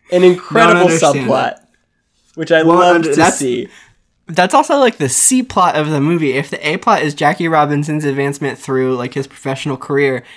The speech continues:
Speaker 2: and the C
Speaker 1: Yeah.
Speaker 2: plot is this weird, like, two-scene runner about Shorty, a baseball player who never existed,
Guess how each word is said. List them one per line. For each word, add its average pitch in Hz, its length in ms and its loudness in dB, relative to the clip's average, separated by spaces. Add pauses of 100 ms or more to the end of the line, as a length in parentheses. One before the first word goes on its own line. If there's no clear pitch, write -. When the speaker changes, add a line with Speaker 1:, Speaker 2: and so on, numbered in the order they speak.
Speaker 2:
and 127 140 -6
the 131 40 -4
C 180 180 -4
Speaker 1:
Yeah. 135 100 -2
Speaker 2:
plot 127 220 2
is 131 120 -2
this 127 200 -6
weird, 143 340 -4
like, 127 220 -4
two-scene 156 480 -4
runner 135 300 0
about 127 260 -4
Shorty, 135 420 -2
a 110 80 -4
baseball 127 320 -4
player 127 200 -4
who 127 120 -2
never 135 280 0
existed, 131 640 -6